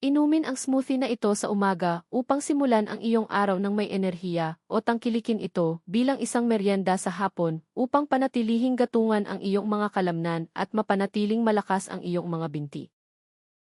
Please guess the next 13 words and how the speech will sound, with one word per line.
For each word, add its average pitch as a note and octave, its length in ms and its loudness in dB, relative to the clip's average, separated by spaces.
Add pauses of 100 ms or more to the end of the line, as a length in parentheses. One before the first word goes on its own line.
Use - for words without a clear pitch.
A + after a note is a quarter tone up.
Para C4 240 4
sa - 80 -2
pinakamahusay D4 880 2
na A#3 160 0
mga A3 160 2
resulta, F#3+ 640 0 (160)
inumin C#4 480 2
ang A3 80 -4
smoothie A#3+ 480 0
na A#3 80 0
ito F#3+ 240 0
ng F#3 240 0
tatlo F3 480 0